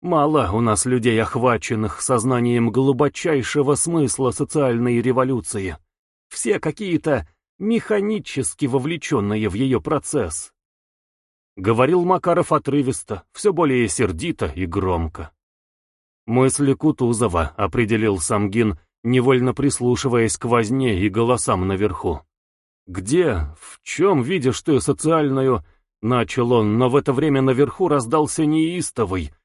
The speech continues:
потрясающий крик Алины. «Ну вот», пробормотал Макаров, выбегая из кухни.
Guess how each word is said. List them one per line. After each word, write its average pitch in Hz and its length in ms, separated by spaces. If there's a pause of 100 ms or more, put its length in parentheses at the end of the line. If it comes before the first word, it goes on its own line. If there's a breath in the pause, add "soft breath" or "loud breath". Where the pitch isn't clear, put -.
(200)
потрясающий 190 1120
крик 170 360
Алины. 87 500 (840)
«Ну 110 280
вот», 90 480
пробормотал 110 680
Макаров, 107 520
выбегая 110 640
из 104 180
кухни. 92 420